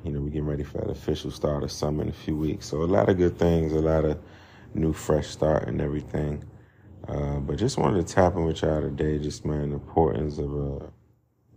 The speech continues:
being honest with yourself. Um, when I say being honest with yourself, right, not just more so, um, you know, being honest with yourself about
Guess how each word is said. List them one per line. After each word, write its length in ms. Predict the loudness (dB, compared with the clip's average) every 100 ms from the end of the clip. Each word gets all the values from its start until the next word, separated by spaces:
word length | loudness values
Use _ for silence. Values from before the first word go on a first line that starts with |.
| -20 -12 0
being 220 | 2 2
honest 460 | 2 0 0 -4
with 160 | -8 -6
yourself. 460 | -8 -4 -2 -2 -4 -10 -20 -20 _ -20 -20 -18 -8
Um, 180 | -4 -2
when 100 | 0
I 60 | 0
say 240 | 4 4
being 300 | 6 4 4
honest 440 | 2 4 4 2
with 160 | -4 -6
yourself, 460 | -8 -4 -2 -2 -2
right, 220 | -2 0
not 280 | 0 -2 -2
just 240 | -6 -6
more 180 | -4 -6
so, 340 | -4 -4 -4 -6 -18 -20 _ _ _ _ _ _ _ -18
um, 280 | -16 -16 -18 -8
you 100 | 0
know, 160 | 2 2
being 240 | 2 0
honest 300 | 2 0 -2
with 80 | -6
yourself 380 | -6 -4 -6 -4
about 360 | -4 -2 -4